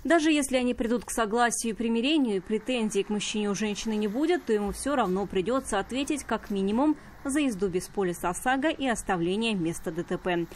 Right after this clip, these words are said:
Вероника Гайнудинова, Дарья Кореева, «Вызов сто двенадцать».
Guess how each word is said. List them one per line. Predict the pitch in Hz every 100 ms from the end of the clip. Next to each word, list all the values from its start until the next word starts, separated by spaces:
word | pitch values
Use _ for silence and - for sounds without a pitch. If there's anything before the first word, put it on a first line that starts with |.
| - - -
Вероника | 320 269 226
Гайнудинова, | 196 220 208 185 240 302
Дарья | 254 214 175
Кореева, | - 180 208 240 247
«Вызов | 196 175 214 220
сто | - 185
двенадцать». | 196 190 180 - 185